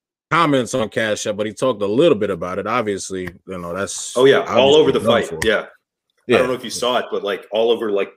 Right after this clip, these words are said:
Speaker 2: it was on the ropes. I've never seen sponsorship
Speaker 1: Yeah, I, I,
Speaker 2: on the ropes.
Speaker 1: I just,
Speaker 2: Yeah.
Speaker 1: yeah, I just saw that. I saw that,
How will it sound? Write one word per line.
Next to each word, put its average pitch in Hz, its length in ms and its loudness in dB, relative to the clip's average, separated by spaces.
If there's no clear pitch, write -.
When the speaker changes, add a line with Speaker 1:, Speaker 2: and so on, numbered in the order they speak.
Speaker 2:
it 127 40 -2
was 113 140 -2
on 135 100 2
the 95 160 -4
ropes. - 400 0
I've 113 140 -2
never 135 180 2
seen 117 260 -6
sponsorship 143 580 2
Speaker 1:
Yeah, - 80 0
I, 180 100 2
I, - 40 0
Speaker 2:
on 104 120 -6
the 90 100 -8
ropes. 98 440 -4
Speaker 1:
I 156 80 2
just, 160 240 2
Speaker 2:
Yeah. 117 80 4
Speaker 1:
yeah, 131 200 2
I 147 60 4
just 160 260 0
saw 143 200 4
that. 104 240 -2
I 113 100 -2
saw 131 300 2
that, 101 300 -6